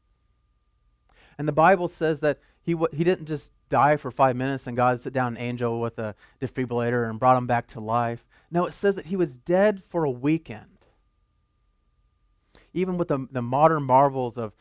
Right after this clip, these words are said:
modern day me-, uh, modern day medicine, in as little as three minutes,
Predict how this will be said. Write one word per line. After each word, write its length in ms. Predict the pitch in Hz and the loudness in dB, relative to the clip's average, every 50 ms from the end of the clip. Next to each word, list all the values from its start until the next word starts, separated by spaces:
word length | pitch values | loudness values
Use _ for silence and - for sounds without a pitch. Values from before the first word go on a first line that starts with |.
| _ _ - | _ _ -2
modern 260 | 135 139 151 156 151 | 0 2 2 2 2
day 140 | 143 139 127 | 0 0 -2
me-, 220 | 120 120 127 131 135 _ _ - 131 | -2 -2 -4 -4 -6 _ _ -12 -10
uh, 380 | 117 110 110 107 98 101 - - - 113 120 120 | -8 -6 -6 -8 -8 -10 -14 -18 -20 -20 -18 -8
modern 320 | 135 135 147 151 147 139 | -2 0 2 2 2 0
day 120 | 135 127 | -2 -2
medicine, 540 | 120 123 127 131 135 120 - - 110 107 104 104 _ _ _ _ _ _ _ _ _ - - - | -2 -2 -4 -4 -4 -8 -12 -14 -16 -16 -16 -18 _ _ _ _ _ _ _ _ _ -20 -16 -10
in 280 | - 139 131 123 120 120 | -8 -6 -6 -6 -6 -8
as 140 | 131 117 | -8 -4
little 240 | 151 170 190 196 190 | -2 0 2 2 2
as 120 | 160 139 - | 0 0 -4
three 360 | - - - 156 165 175 170 | -10 -8 -4 -2 0 0 0
minutes, 640 | 151 147 147 139 127 107 - _ - - - _ | 0 -2 -4 -4 -4 -6 -10 _ -20 -20 -20 _